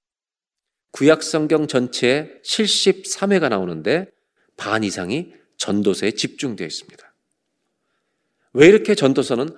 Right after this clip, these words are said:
허무를 계속해서, 인생이 허무하다는 것을 계속해서 강조하고 있는가? 전도서는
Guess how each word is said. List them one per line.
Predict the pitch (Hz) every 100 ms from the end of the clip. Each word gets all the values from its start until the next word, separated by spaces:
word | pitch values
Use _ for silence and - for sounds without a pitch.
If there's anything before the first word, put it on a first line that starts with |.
| - _ -
허무를 | 202 196 185 185
계속해서, | - 120 180 - - 101 - 78
인생이 | 123 147 151 156 143
허무하다는 | 147 139 127 113
것을 | 104 107 160 _ _ _ _
계속해서 | - 135 131 - 123
강조하고 | - 113 113 110 101
있는가? | 104 123 135 - _ _ _ _ _ _ _ _ _ _ _ _ _ _ _
전도서는 | - 107 110 113 127 160